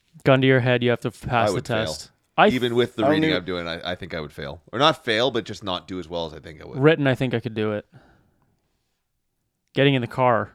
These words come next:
Speaker 1: I've
Speaker 2: Is it
Speaker 1: had to,
Speaker 2: now,
Speaker 1: I've
Speaker 2: is it
Speaker 1: developed
Speaker 2: mul-
Speaker 1: some bad habits.
Speaker 3: I think
Speaker 2: What if
Speaker 3: I
Speaker 2: it's
Speaker 3: would
Speaker 2: not
Speaker 3: be
Speaker 2: multiple
Speaker 3: better.
Speaker 2: choice?
Speaker 1: Oh, I had
Speaker 2: Nah.
Speaker 1: to write out every
Speaker 2: Yeah.
Speaker 1: answer? I wouldn't do good, but I'd pass.
Speaker 3: I
Speaker 1: Like, I'd get,
Speaker 3: wouldn't.
Speaker 1: like, I'd get a fifty-one percent on that. I could, I,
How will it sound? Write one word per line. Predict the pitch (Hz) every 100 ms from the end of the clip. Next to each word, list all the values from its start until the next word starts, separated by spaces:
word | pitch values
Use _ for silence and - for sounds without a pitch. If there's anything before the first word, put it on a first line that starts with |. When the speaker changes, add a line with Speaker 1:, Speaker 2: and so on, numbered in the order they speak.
| -
Speaker 1:
I've |
Speaker 2:
Is | 127
it | 139
Speaker 1:
had |
to, | 131
Speaker 2:
now, | 156
Speaker 1:
I've |
Speaker 2:
is | 151
it |
Speaker 1:
developed | 160 165 -
Speaker 2:
mul- |
Speaker 1:
some | 165
bad | 131 131 123
habits. | 123 110 - - -
Speaker 3:
I |
think | 156
Speaker 2:
What | 220
if | 175
Speaker 3:
I | 151
Speaker 2:
it's |
Speaker 3:
would | 139
Speaker 2:
not | 123 113
Speaker 3:
be |
Speaker 2:
multiple | 120 113
Speaker 3:
better. | 92
Speaker 2:
choice? | 107 117 - - _ _ _ _ _ _ _ _ _ _ _ _ _ 135
Speaker 1:
Oh, | 151 180 180 185 180 175 170 151 135 120 113
I | 92 151
had | 190 175
Speaker 2:
Nah. |
Speaker 1:
to | 165
write | 165 160
out | 143 170
every | 190 208
Speaker 2:
Yeah. | 214
Speaker 1:
answer? | 233 277 285 262 _ _ _ _ _ _ _ _ _ _ _ -
I | 170
wouldn't | 180 208 202
do | 196
good, | 151 170 147
but | 143
I'd | 135
pass. | 139 135 117 113 - - _ _ _
Speaker 3:
I | -
Speaker 1:
Like, | 147
I'd | 156
get, | 160
Speaker 3:
wouldn't. | 151 175
Speaker 1:
like, | 156
I'd | 156
get | 143 139
a |
fifty-one | 123 - - 143 135 120 123 120
percent | 117 - 120
on | 113 107
that. | 107 - _ _ _
I | 127 123
could, | 135
I, | -